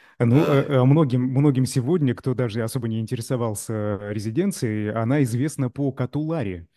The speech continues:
Speaker 1: который
Speaker 2: Мгм.
Speaker 1: появлялся вот совсем недавно, да, при, э, смене премьер-министра Великобритании. Э, кот Ларри, который там уже живет, э, очень много лет, больше десяти лет, с
Speaker 2: Мгм.
Speaker 1: одиннадцатого, а, и повидал на своем веку, э, много премьер-министров,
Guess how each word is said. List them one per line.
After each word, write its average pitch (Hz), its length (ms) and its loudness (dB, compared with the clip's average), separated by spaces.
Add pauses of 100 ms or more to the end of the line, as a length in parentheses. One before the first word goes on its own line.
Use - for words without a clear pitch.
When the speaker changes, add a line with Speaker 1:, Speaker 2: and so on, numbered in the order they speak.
(280)
Speaker 1:
который 123 440 4
Speaker 2:
Мгм. - 20 4
Speaker 1:
появлялся 127 520 2
вот 117 140 -6
совсем 147 320 -2
недавно, 113 460 0
да, 117 180 -4
при, 120 440 -2
э, 117 200 0
смене 117 420 0
премьер-министра 110 800 0
Великобритании. 117 880 -2 (280)
Э, 120 240 0
кот 131 220 0
Ларри, 123 220 2
который 120 300 -2
там 113 180 0
уже 110 140 -4
живет, 110 440 0
э, 101 220 0
очень 120 340 -2
много 104 240 -6
лет, 113 280 -4 (160)
больше 110 300 0
десяти 107 340 -6
лет, 101 360 -4
с - 180 -10
Speaker 2:
Мгм. 92 380 -2
Speaker 1:
одиннадцатого, 135 180 -4 (460)
а, 117 240 2
и 147 380 2
повидал 127 500 4
на 135 100 4
своем 131 280 2
веку, 127 560 0
э, 123 40 -8
много 117 880 0
премьер-министров, 139 800 -2